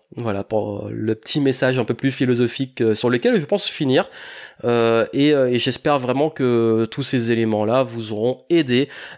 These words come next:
N'oubliez pas, si vous l'avez pas encore vu, allez voir la première partie sur ma chaîne principale, euh, sur les fondamentaux et les bases de la multipotentialité. Vous avez également une playlist sur ma chaîne principale où j'ai répertorié tous les contenus que j'ai fait pour les multipotentiels.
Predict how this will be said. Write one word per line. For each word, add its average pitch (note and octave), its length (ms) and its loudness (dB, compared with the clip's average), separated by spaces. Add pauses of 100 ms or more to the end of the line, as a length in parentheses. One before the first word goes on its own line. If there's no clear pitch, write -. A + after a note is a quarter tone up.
N'oubliez D#3 240 2
pas, A3+ 100 2
si G#3+ 100 0
vous E3+ 60 -2
l'avez D3+ 120 2
pas G#3 100 0
encore G3+ 240 0
vu, F3+ 140 0
allez D3+ 140 4
voir D3+ 140 2
la C#3 120 2
première C3 300 0
partie A#2+ 300 -2
sur C3 120 -2
ma G#2+ 80 2
chaîne A#2 180 -4
principale, A#2 520 0
euh, G#2+ 60 -4
sur A2 200 -4
les G#2 100 0
fondamentaux A#2 560 -2
et A#2 40 0
les A2 80 0
bases A2+ 360 0 (360)
de A#2 60 2
la A2+ 140 2
multipotentialité. C3 760 0
Vous C#3+ 140 0
avez A#2 120 2
également B2+ 260 2
une A#2+ 100 -2
playlist G#3+ 580 0
sur - 140 -2
ma A#2+ 80 0
chaîne D3 200 -2
principale C#3+ 520 0 (320)
où F3 220 2
j'ai C#3 160 0
répertorié D#3 640 0
tous G#3 400 0
les D3 160 -2
contenus D#3+ 380 0
que C#3+ 60 -4
j'ai C3 120 -2
fait C#3+ 220 -2
pour D#3 200 0
les C#3+ 120 2
multipotentiels. C3+ 760 0